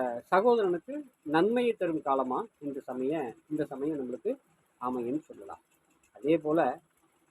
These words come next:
எதிரிகள் யாராவது இரு-, இருக்காங்க, கண்ணுக்கு தெரியாத எதிரிகள் சொல்லுவாங்க இல்லையா, அந்த எதிரியை நம்ம இந்த சமயத்துல சந்திக்க வேண்டிய சூழ்நிலை நம்மளுக்கு வரும். இந்த செவ்வாய் பகவான் ரிஷபத்துல நன்மை நின்றிருந்தார்.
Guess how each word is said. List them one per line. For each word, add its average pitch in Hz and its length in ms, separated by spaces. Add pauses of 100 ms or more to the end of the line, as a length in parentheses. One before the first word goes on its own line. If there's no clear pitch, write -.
(120)
எதிரிகள் 214 760
யாராவது 165 440
இரு-, 143 580
இருக்காங்க, 160 420
கண்ணுக்கு 180 380
தெரியாத 170 400
எதிரிகள் 151 400
சொல்லுவாங்க 127 300
இல்லையா, 127 260 (460)
அந்த 143 580
எதிரியை 185 560
நம்ம 151 340
இந்த 151 200
சமயத்துல 156 540
சந்திக்க 175 520
வேண்டிய 143 260
சூழ்நிலை 135 440 (300)
நம்மளுக்கு 139 340
வரும். 113 260 (1080)
இந்த 247 220 (1000)
செவ்வாய் 170 420
பகவான் 147 420 (320)
ரிஷபத்துல 165 460
நன்மை 143 340
நின்றிருந்தார். 113 580